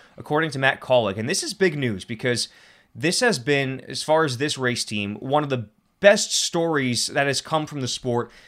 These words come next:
in the last two or three years. A-, an upstart team that, you know, didn't come from a big racing background in terms of, uh, a built-in following like a Denny Hamlin and Michael Jordan or a Junior Motorsports type of crew. I mean, it wa-, this was a,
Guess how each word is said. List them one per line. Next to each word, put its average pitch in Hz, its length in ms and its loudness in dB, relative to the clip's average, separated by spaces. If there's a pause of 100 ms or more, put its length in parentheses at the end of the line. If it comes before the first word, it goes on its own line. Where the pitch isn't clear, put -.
(140)
in 147 60 -2
the 156 40 0
last 151 280 4
two 170 100 0
or 170 80 2
three 139 200 -2
years. 95 320 -2
A-, 135 160 -2
an 131 140 -8
upstart 180 520 2
team 147 360 -2 (280)
that, 127 340 2 (220)
you 180 120 -4
know, 139 120 0
didn't 196 280 -2
come 170 360 -2
from 131 440 0 (140)
a - 80 -8
big 143 300 -2
racing 135 600 -2
background 135 600 2
in 117 100 -2
terms 139 380 -2
of, 117 220 0 (240)
uh, 120 240 4
a 123 80 0
built-in 143 500 0
following 127 640 2
like 117 400 0
a 117 360 -2
Denny 127 340 0
Hamlin 117 380 0
and 117 160 -6
Michael 113 300 -2
Jordan 131 540 2 (180)
or 131 220 4
a 120 280 4 (240)
Junior 147 360 -2
Motorsports 127 720 2
type 123 200 4
of 104 180 -6
crew. 151 260 2
I - 20 2
mean, 131 140 0
it 151 80 -2
wa-, 180 100 2
this 156 240 -2
was 165 160 2
a, 135 220 4